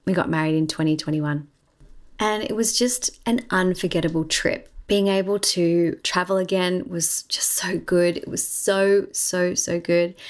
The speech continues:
I'm so grateful that we got to go,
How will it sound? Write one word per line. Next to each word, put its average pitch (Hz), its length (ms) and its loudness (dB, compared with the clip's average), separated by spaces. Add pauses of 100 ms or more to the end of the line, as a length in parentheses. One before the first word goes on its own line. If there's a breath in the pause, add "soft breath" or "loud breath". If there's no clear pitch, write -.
(300 loud breath)
I'm 185 160 -2
so 190 240 2
grateful 185 640 0
that - 140 -6
we 170 60 -2
got 165 200 -2
to 160 200 -6 (160)
go, 185 460 2